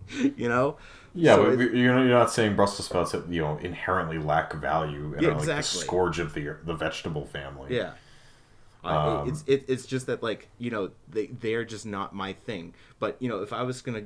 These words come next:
Speaker 1: make some sort of blanket statement, like, very seriously and say, like, "Oh, they have no value whatsoever," like, that's,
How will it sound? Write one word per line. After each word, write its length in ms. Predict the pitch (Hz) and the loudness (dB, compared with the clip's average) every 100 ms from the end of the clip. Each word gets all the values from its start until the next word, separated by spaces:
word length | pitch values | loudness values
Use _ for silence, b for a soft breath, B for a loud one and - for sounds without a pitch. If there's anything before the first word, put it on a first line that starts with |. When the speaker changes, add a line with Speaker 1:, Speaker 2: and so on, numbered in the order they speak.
| 101 | -8
Speaker 1:
make 220 | 110 104 | -8 -8
some 240 | - 107 | -10 -12
sort 180 | 92 117 | -12 -10
of 160 | 104 - | -10 -10
blanket 400 | 101 95 98 123 | -8 -8 -8 -10
statement, 480 | - 123 127 131 82 | -6 -6 -4 -6 -6
like, 200 | 101 90 | -8 -6
very 220 | 101 101 | -6 -6
seriously 420 | - 95 101 - | -8 -6 -4 -4
and 100 | 107 | -6
say, 120 | 90 | -6
like, 240 | 98 95 - | -6 -6 -8
"Oh, 200 | 104 90 78 | -10 -10 -8
they 160 | 98 95 | -8 -6
have 240 | 95 90 | -6 -8
no 420 | 95 92 92 87 - b b b | -8 -6 -6 -10 -14 b b b
value 560 | 85 87 87 82 104 110 | -20 -8 -6 -4 -4 -4
whatsoever," 800 | 98 98 - 95 85 95 147 185 b b - | -6 -8 -6 -6 -6 -6 -6 -6 b b -8
like, 200 | 127 - _ _ _ _ | -8 -8 _ _ _ _
that's, 340 | 117 120 - | -10 -10 -14